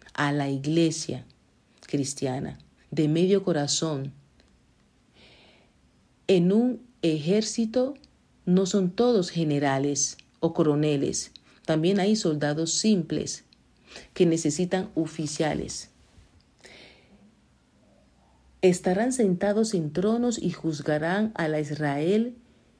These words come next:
que podía hacer pero no quiso, que podía dar todo el corazón pero escogió no darlo. Será juzgado,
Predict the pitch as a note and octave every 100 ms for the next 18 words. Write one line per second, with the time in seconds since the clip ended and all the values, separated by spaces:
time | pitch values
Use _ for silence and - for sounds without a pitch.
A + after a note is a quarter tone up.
0 | _ - F3+ E3+ D#3+ E3 G3+ A#3 A#3+ -
1 | E3 D3+ - G#3+ A#3 A#3 F3+ D#3 D3+ E3+
2 | F3 G#3+ F3+ - D3+ D3 - _ - E3+
3 | E3 E3 F3 G#3+ G#3+ G3 F3 D3+ - G#3+
4 | G#3+ E3+ - D3+ D3+ D3+ G3+ A#3 A#3+ F3+
5 | D#3 D3+ - C#3+ D3+ G3+ G#3 E3 D#3+ D#3+
6 | E3 D3+ C#3+ C#3 C#3 - - - - -
7 | D3+ D#3+ G#3 G#3+ F#3+ F3 D3+ C#3+ D3 -